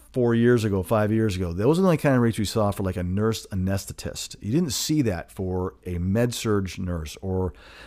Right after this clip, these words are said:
you know, a, a more, I guess I would say, s-, a more normal or common, if you will, type specialty that there are more people of. That's not, doesn't mean it's common and it's, and it's normal.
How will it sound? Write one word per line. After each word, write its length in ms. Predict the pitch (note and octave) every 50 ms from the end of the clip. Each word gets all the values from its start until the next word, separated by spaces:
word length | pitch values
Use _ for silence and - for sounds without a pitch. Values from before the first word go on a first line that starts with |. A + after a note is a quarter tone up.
| -
you 60 | -
know, 160 | F#2+ F#2 F#2+ -
a, 220 | F#2 F#2+ - -
a 40 | F#2
more, 480 | F#2+ G2+ A2+ A#2 A#2+ A#2+ A#2 A2 F#2+ - - - _ - _ _ _ - - - _ _ -
I 40 | F#2
guess 200 | F#2+ A2 G#2+ -
I 20 | A#2
would 140 | A2 G2
say, 120 | - A#2 G2+
s-, 160 | F#2 - - - A2 G#2 A2+ A2+
a 80 | A2
more 360 | A2+ C3 C3+ A#2+ B2 C3 C3 B2+
normal 440 | B2 B2 B2+ C#3 D#3 D#3 D#3 D3+
or 140 | C#3+ C3 A#2
common, 640 | - - - - - C3+ C3+ C#3 C#3 C3+ B2 A2+ A2
if 140 | G#2+ -
you 120 | A2 G#2+ G#2
will, 320 | G2+ G#2+ G#2+ G#2+ G#2 G#2
type 300 | G2+ - - A2+ G#2 F#2+
specialty 420 | - - - D3 C#3+ - A2 G2+ G2
that 120 | F#2+ -
there 200 | - G2+ G#2 -
are 180 | F#2+ G#2 G#2 G2+
more 340 | F#2+ G#2 G#2 G#2+ A2 A2+ A2
people 480 | A2 - - F3 F3+ - G#2+ - -
of. 120 | - - -
That's 200 | F#2 F#2+ - -
not, 80 | A2+
doesn't 160 | C3 C#3 C#3 C#3
mean 100 | B2+ A#2+
it's 120 | G#2 -
common 520 | - - - - C3 B2+ B2+ A#2 G#2+ G2+
and 140 | G2+ G2+ G2
it's, 100 | G2+ -
and 140 | - G2 G2
it's 160 | F#2+ - -
normal. 540 | G#2+ G2+ A2 B2+ C#3 B2+ G2+ F#2 F2 F#2 -